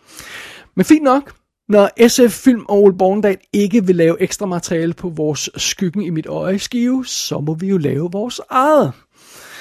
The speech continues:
Og, øh, det kan vi gøre, for eksempel, så vi kan starte i det små med det her hjemmelavede ekstra materiale. For nylig så lagde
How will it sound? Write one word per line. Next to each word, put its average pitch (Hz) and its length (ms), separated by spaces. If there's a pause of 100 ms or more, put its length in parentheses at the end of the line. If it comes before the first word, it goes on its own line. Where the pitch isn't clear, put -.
(300)
Og, 190 320
øh, 202 220
det 254 120
kan 294 140
vi 262 60
gøre, 214 360
for 240 120
eksempel, 277 460
så 247 180
vi 220 80
kan 262 120
starte 262 280
i 277 40
det 233 120
små 185 360 (420)
med 185 120
det 170 120
her 156 220 (140)
hjemmelavede 160 680
ekstra 170 240
materiale. 156 500 (400)
For 214 120
nylig 240 340
så 233 160
lagde 175 500